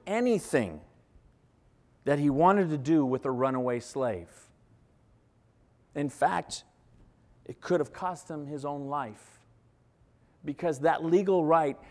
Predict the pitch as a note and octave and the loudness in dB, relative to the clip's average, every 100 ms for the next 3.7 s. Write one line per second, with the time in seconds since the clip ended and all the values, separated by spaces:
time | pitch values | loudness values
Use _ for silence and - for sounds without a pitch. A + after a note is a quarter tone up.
0 | - - _ _ - D3 C#3 C#3+ F3+ E3+ | -20 -20 _ _ -2 0 2 6 8 8
1 | D#3 D3 D#3 - - E3 E3 A2+ G#2+ - | 8 10 8 6 0 0 2 2 -2 -14
2 | _ - - _ _ _ _ _ _ _ | _ -20 -20 _ _ _ _ _ _ _
3 | _ A2 B2 E3 - - | _ -2 2 2 0 -12